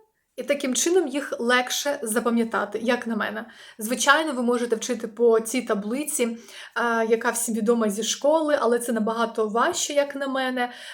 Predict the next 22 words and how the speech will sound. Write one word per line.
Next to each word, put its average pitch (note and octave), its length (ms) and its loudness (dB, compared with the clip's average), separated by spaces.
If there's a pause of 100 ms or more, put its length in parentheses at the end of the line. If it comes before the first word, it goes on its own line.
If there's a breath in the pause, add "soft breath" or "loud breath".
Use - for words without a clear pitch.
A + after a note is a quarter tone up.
(120 loud breath)
там, A#3 140 0
де A3 80 6
по A3+ 140 4
алфавіту, B3 480 0
всі - 220 -4
форми G#3+ 360 2
різні. D4 460 -4 (340 loud breath)
Отже, A3+ 580 0 (200)
е, A#3 80 -2
почнемо E4 480 2
з - 100 0
першої A#3+ 560 2
групи A3 380 -2
дієслів, A3+ 580 4 (400 loud breath)
де C4+ 580 6
друга C4+ 640 4
та A#3 160 0
третя A#3 460 2
форма F#4 680 4 (160)
однакові. A3 880 2 (1200 soft breath)
Навчати C#4 560 2
когось. G#3 640 -2